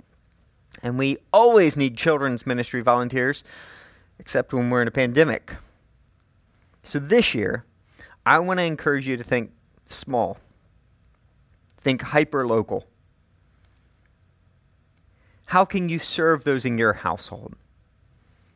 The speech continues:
How can you serve those you're still connecting with, whether it's in person or virtually? How can you serve your neighbors, your coworkers? How can you experience Christ in those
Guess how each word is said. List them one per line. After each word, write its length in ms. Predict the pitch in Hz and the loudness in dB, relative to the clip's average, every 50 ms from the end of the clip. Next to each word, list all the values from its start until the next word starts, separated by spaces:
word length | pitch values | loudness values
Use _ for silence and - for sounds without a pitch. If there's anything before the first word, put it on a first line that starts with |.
| _ _ _ | _ _ _
How 200 | - 170 165 170 | 0 2 2 2
can 220 | - - 170 165 | 2 0 -2 -4
you 60 | 156 147 | -4 -4
serve 280 | - - 165 151 135 | -2 0 0 0 0
those 260 | 127 131 123 120 - | 0 -2 -2 -2 -4
you're 140 | - 120 120 | -6 -8 -8
still 460 | - - - - - - 165 160 156 | -8 -8 -10 -8 -2 2 2 2 2
connecting 500 | - - - 135 135 135 127 - 135 127 | 2 -2 -4 0 0 -2 -2 -2 -6 -2
with, 220 | 123 123 120 - - | 0 0 -2 -2 0
whether 320 | 123 123 120 113 127 123 | 0 2 2 4 2 0
it's 120 | 120 - - | 0 0 -2
in 140 | 120 110 | -4 -4
person 460 | - - 151 143 - - 131 120 117 - | -4 -4 -4 -4 -4 -4 -6 -8 -6 -6
or 80 | - 113 | -6 -4
virtually? 540 | 101 110 117 113 - - - 107 104 101 - - - - - - - | -2 0 -2 -2 -2 -6 -6 -4 -4 -4 -4 -8 -16 -20 -20 -8 2
How 180 | - 147 156 | 4 4 4
can 220 | 165 - 185 170 165 | 4 2 -2 -4 -2
you 100 | 160 160 | -4 -4
serve 640 | - - - - - - 175 160 156 151 139 - - - - - - _ _ | -6 -8 -10 -10 -4 0 0 2 2 0 -2 -4 -12 -20 -20 -20 -20 _ _
your 140 | - 135 131 | -2 -2 2
neighbors, 520 | 131 147 151 156 147 135 127 117 110 - | 4 4 4 4 4 2 0 0 -2 -4
your 120 | - 120 107 | -8 -10 -10
coworkers? 680 | - - - 160 156 135 127 123 113 120 110 - - | -8 -2 0 0 0 0 -4 -4 -2 -2 -4 -4 -4
How 240 | - - 160 165 175 | 2 4 4 4 4
can 220 | - 202 185 175 | 2 -4 -4 -2
you 100 | 170 160 | -2 -2
experience 720 | 143 - - - 185 - - 170 170 170 170 165 156 - | -2 -2 -4 -6 -6 -6 -6 -4 -4 -2 -2 -2 -4 -6
Christ 400 | - - - 185 160 151 135 - | -10 -6 0 0 2 2 0 -2
in 80 | 139 127 | -4 -4
those 260 | 127 127 131 127 - | -2 -2 -2 -4 -6